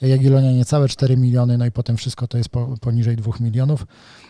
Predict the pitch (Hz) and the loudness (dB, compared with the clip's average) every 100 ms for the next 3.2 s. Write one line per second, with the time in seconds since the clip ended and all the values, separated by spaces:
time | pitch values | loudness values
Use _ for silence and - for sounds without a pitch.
0 | - 127 127 123 123 123 120 123 - 139 | -4 0 2 2 0 0 0 -2 -2 0
1 | 156 156 135 139 151 - - 139 135 131 | 2 2 2 2 2 0 -2 0 0 0
2 | 127 123 120 120 113 127 - 131 127 127 | 0 0 0 -2 -4 -6 -6 -6 -4 -2
3 | 120 120 | -4 -4